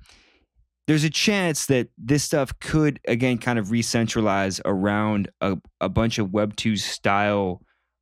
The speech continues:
products that might just lead us back into a similar place that we are now, with the caveat that, like, yes, things will still be on chain. But, like, how do you see the progressive decentralization of things like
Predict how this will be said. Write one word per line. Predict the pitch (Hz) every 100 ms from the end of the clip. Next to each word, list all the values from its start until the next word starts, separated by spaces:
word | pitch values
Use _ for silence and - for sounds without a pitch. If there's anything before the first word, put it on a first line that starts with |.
| _
products | - 110 160 233 - - - - _ _
that | 113 127
might | - 120 127 110
just | 123 - - _ _ _ -
lead | 110 135
us | 127 -
back | 123 117 110
into | 110
a | 101
similar | - 123 117 107
place | - 104 98
that | 98
we | 92
are | 85 82
now, | 101 107 87 80 - _ - - -
with | 240
the | 214
caveat | 185 165 143 127 117
that, |
like, | 113 107
yes, | 120 92
things | - 117
will | 107
still | -
be | 98 95
on | 85
chain. | 90 104 82
But, | 92
like, | 110 _ _ _ -
how | 190
do |
you | 220
see | - 208
the | 156
progressive | - 143 135 135
decentralization | 113 131 117 107 104 107 95 98
of | 123 113
things | - 107 95
like | 107 101 -